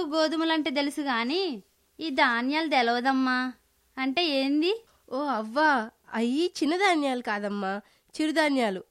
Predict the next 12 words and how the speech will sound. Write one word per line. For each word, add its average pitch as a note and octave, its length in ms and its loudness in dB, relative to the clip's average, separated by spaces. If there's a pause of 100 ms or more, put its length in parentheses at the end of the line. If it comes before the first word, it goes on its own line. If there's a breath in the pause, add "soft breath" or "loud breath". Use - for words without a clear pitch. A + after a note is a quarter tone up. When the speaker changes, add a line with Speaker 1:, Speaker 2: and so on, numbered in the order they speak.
(300)
Speaker 2:
నేను C#4 200 2
మొన్న D4 260 2
వాటి C4 300 0
మీదనే F4+ 320 2
project D#4+ 420 -2
work D#4+ 180 -2
చేసిన. C#4+ 260 0 (480)
వాటిలో B3 440 -2
పీచు C4+ 320 -4
పదార్థాలు C#4+ 520 2
ఎక్కువగా D#4 420 0
ఉంటాయి. A#3 380 0